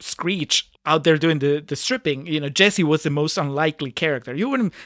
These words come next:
be surprised if you saw Mark Paul Gosselaar or, uh, uh, Mario Lopez in Vegas stripping.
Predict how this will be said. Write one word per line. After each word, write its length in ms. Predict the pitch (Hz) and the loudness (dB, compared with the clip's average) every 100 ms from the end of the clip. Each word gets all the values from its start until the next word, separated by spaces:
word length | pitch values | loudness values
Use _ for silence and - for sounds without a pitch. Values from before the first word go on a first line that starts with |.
| - | -4
be 100 | 170 | -2
surprised 540 | - 151 - 156 147 | -2 -2 2 2 2
if 80 | 127 | -4
you 120 | 139 | -6
saw 260 | 131 143 135 | -4 -2 -2
Mark 260 | 135 139 - | -2 -4 -2
Paul 140 | 143 | -4
Gosselaar 580 | 127 131 139 139 131 131 147 | -2 -6 -4 -6 -6 -6 -6
or, 220 | 135 123 | -6 -6
uh, 160 | 127 135 - - - _ _ | -8 -10 -18 -20 -20 _ _
uh, 360 | 143 127 120 131 - - | -8 -6 -8 -10 -12 -2
Mario 320 | 151 147 139 | 2 4 2
Lopez 580 | 127 135 143 143 143 - _ _ _ _ _ _ | 0 -4 0 0 0 -6 _ _ _ _ _ _
in 180 | - 160 | 0 2
Vegas 600 | 143 147 147 151 151 - _ | 4 4 4 0 -2 -6 _
stripping. 600 | - - 170 180 123 123 | -8 0 0 2 -2 -6